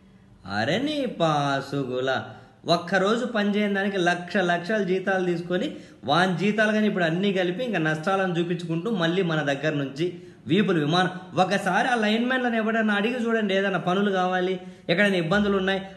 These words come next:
అదిగో ఆడ లైన్ పని చేయాలా, ఈడ లైన్ పని చేయాలా, ఈడ కొమ్మలు కొట్టాలని చెప్పి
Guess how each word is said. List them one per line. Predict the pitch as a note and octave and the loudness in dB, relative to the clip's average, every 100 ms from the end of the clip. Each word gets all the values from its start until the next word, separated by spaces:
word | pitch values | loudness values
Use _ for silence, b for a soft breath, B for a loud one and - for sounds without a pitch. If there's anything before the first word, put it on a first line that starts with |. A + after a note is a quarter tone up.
| - | 0
అదిగో | F#3 F3 | 2 4
ఆడ | E3+ F#3+ | 4 4
లైన్ | F#3+ G3 F3 | 2 0 0
పని | F3+ F3 | 0 2
చేయాలా, | F3+ | 2
ఈడ | F3+ F3 F3+ | 2 2 0
లైన్ | F#3 F#3+ | 0 -2
పని | F3 | -2
చేయాలా, | E3+ F3 | -2 -2
ఈడ | F3+ F3 G3 | 0 0 0
కొమ్మలు | F#3+ F#3+ F#3 | 0 0 0
కొట్టాలని | F3 E3+ E3 D#3 | 0 2 0 0
చెప్పి | C#3+ C#3 - | -2 -2 -6